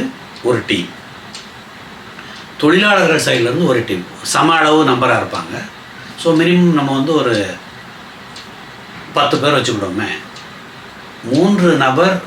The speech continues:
from உற்பத்தியாளர்கள், அதாவது முதலாளிகள் சைடுல, மூன்று நபர் தொழிலாளிகள் சைடுல இருந்து,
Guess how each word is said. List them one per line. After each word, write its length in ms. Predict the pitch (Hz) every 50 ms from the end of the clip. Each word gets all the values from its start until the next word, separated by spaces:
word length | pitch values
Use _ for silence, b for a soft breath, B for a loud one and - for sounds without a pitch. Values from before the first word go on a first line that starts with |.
| - -
from 240 | 143 131 147 - 214 220 - - - - - - - - - - - - - - - - - - - - - - - - - - - - - - - - - - - 151
உற்பத்தியாளர்கள், 640 | 131 - 175 151 135 147 131 120 110 104 107 113 113
அதாவது 300 | 117 123 123 123 156 185 185 180 - 117
முதலாளிகள் 480 | 127 135 139 143 135 120 113 110 - -
சைடுல, 260 | - - - 82 - - - - - - - - - - - - - - - - 110
மூன்று 340 | 131 151 175 202 202 180 170
நபர் 360 | 147 143 135 131 156 185 220 - - - - - - - - - - - - - - - - - - - - - - - - - - - -
தொழிலாளிகள் 720 | 160 165 180 196 202 202 196 185 180 170 160 160 151 135 - 143
சைடுல 260 | 135 135 127 127 120
இருந்து, 240 | 113 110 98 92